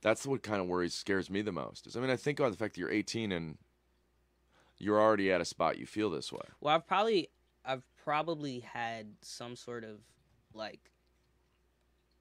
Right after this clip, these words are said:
Speaker 2: depression since I was, like, a kid. I just didn't know quite what was going
Speaker 1: What
Speaker 2: on.
Speaker 1: to call it.
Speaker 2: Yeah, I didn't, I didn't know quite what's go-, what was going on. Sometimes I just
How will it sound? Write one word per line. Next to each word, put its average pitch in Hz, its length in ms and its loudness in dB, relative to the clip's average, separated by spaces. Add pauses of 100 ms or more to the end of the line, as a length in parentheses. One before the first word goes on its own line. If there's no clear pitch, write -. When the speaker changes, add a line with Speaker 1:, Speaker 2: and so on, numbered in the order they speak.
(440)
Speaker 2:
depression 117 800 -8
since 113 280 -16
I 107 80 -6
was, 110 200 -12
like, 98 220 -14 (1400)
a 110 160 -14
kid. 117 520 -10
I 127 60 -12
just 123 180 -10
didn't 117 300 -8
know 113 340 -6 (100)
quite 123 260 -6
what 117 120 -10
was 107 100 -12
going 90 240 -10
Speaker 1:
What 82 120 -2
Speaker 2:
on. - 60 -12
Speaker 1:
to - 40 -18
call 71 280 -6
it. - 100 -16 (280)
Speaker 2:
Yeah, 156 260 2
I 127 40 0
didn't, 147 200 -2
I 139 100 -2
didn't 156 220 -2
know 143 180 0
quite 135 240 -2
what's 123 120 -10
go-, 120 220 -10
what 117 140 -8
was 117 100 -10
going 113 220 -10
on. 104 180 -12
Sometimes 120 460 -10
I 120 80 -8
just 117 420 -16